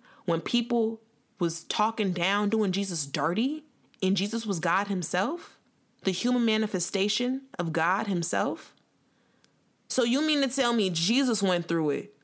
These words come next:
but you can't go through it? How so? How so?" So, you know, that when it, when it hit me last year, I'm like, "Okay, God," I, it, it gave me some type of closure. And I'm actually surprised I'm talking about this 'cause I really thought that I was gonna cry, like,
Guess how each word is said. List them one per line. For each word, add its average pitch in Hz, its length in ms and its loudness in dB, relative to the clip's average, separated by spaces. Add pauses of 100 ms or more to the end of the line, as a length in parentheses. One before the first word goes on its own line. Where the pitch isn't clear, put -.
(180)
but 170 220 2
you 190 100 2
can't 160 240 0
go 131 140 0
through - 340 -6
it? - 80 -20 (600)
How 165 220 0
so? - 400 -4 (680)
How 156 300 -2
so?" - 380 -4 (680)
So, 196 600 2
you 208 140 4
know, 175 500 2 (480)
that 208 320 0
when 233 140 4
it, 143 160 0
when 220 140 4
it 208 80 2
hit 226 280 0
me 269 120 2
last 214 340 0
year, 269 60 2
I'm 254 60 2
like, 240 140 -2
"Okay, 233 280 0
God," 196 200 0
I, 202 160 0 (360)
it, 220 160 2
it 240 60 4
gave 269 220 2
me 285 120 0
some 247 220 0
type 233 220 0
of - 160 -6
closure. 214 600 -2 (360)
And 226 120 0
I'm 202 60 0
actually 302 220 0
surprised 220 460 0
I'm 202 120 2
talking 233 280 0
about 208 140 0
this 185 100 0
'cause 202 140 -2
I 190 60 4
really 254 260 0
thought 220 220 0
that 202 80 -2
I 190 40 2
was 190 80 -6
gonna 175 200 0
cry, 175 540 0
like, 185 300 -4